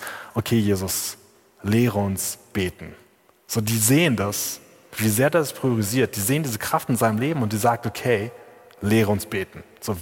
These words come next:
das ist eine Fähigkeit, die wir wollen.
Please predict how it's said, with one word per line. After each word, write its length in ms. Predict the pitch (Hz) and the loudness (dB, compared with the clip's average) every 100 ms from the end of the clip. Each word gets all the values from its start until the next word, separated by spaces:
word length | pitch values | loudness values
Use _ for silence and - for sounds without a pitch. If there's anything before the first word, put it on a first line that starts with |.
| 107 | -2
das 400 | 151 170 - - - | 0 2 0 -4 -2
ist 220 | 131 - | 0 0
eine 80 | 120 | 0
Fähigkeit, 760 | - - 101 - - 87 - - - - - | -2 -4 -6 -8 -6 -6 -8 -16 -16 -12 0
die 120 | 110 | 2
wir 160 | 110 104 | 2 0
wollen. 240 | 95 85 | -2 -4